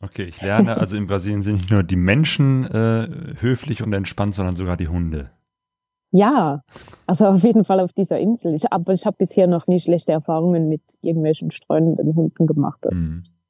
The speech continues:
Speaker 2: ist mir noch erspart geblieben bis jetzt.
Speaker 1: Ja. Ja, aber diese Einstellung,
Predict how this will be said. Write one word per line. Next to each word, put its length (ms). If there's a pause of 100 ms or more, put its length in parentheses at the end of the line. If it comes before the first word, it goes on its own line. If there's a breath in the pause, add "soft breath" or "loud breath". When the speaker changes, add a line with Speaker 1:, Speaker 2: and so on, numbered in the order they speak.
(380)
Speaker 2:
ist 160
mir 100
noch 160
erspart 540
geblieben 380
bis 180
jetzt. 160
Speaker 1:
Ja. 140 (1200 loud breath)
Ja, 260
aber 120
diese 160
Einstellung, 580